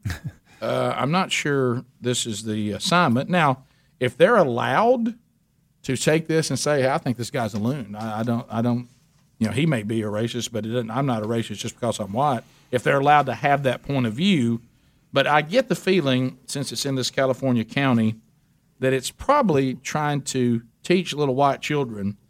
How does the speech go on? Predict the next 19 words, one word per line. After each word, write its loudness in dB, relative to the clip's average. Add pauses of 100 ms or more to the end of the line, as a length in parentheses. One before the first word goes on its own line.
(140)
that -6
they 0
need -2
to -2
understand 0
that -6
they're, -2 (420)
that, -4 (220)
that -6
people 0
who 2
look 0
like -2
them 2
and 0
themselves, 0
they're -8
all -8
racist. -18